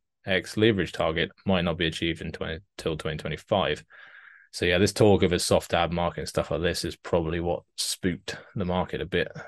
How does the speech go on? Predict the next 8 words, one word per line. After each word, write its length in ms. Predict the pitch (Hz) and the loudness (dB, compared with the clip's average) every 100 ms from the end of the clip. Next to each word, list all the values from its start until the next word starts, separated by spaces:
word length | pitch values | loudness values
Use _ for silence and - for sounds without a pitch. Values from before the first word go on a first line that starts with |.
| - | -10
caused 320 | 98 82 - | -6 -6 -4
the 180 | 85 85 - - - - _ - | -4 -6 -10 -20 -20 -20 _ -6
plunge. 400 | - 80 90 - | -2 0 -2 0
But, 180 | 92 85 | 2 4
um, 320 | 92 87 87 - _ _ - | 4 2 -2 -6 _ _ -8
and 100 | 87 | -6
we'll 120 | 85 | -4
go 340 | 85 - 90 | -2 2 2